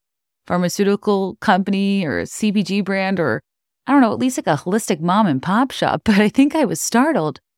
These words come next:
at the idea of, uh, something you ingest being so homemade that it's, like, made by people doing meth in Oregon. Anyway, if you have bought vitamin E oil, due to its stellar reviews, don't worry,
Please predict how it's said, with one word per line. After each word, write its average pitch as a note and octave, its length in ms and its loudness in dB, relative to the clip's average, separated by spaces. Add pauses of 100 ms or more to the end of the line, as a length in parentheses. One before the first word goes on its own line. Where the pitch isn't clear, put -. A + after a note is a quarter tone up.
(540)
at G3 140 -2
the G3 140 0
idea G3+ 420 2
of, D#3 380 -2
uh, D3 380 -4 (580)
something A3 240 2
you F3 140 2
ingest F3+ 360 0
being C3+ 300 -2 (640)
so D#4+ 360 0
homemade - 500 -4 (420)
that E3+ 300 0
it's, - 180 -6
like, - 360 -6 (320)
made E3+ 240 -2
by C3+ 140 -4 (320)
people D3 300 -4
doing C#3 380 -2
meth D3 240 0
in A#2+ 120 -4
Oregon. A#3 520 0 (720)
Anyway, B2 260 0 (180)
if - 160 -10
you D#3 80 -6
have - 280 -12 (140)
bought C#3 200 -2
vitamin C3+ 360 -2
E D#3+ 140 -2
oil, C#3 300 -2
due B3+ 120 0
to C#4 80 2
its - 380 -6
stellar G#3+ 480 0
reviews, B3+ 500 -2
don't - 260 -6
worry, B3+ 340 2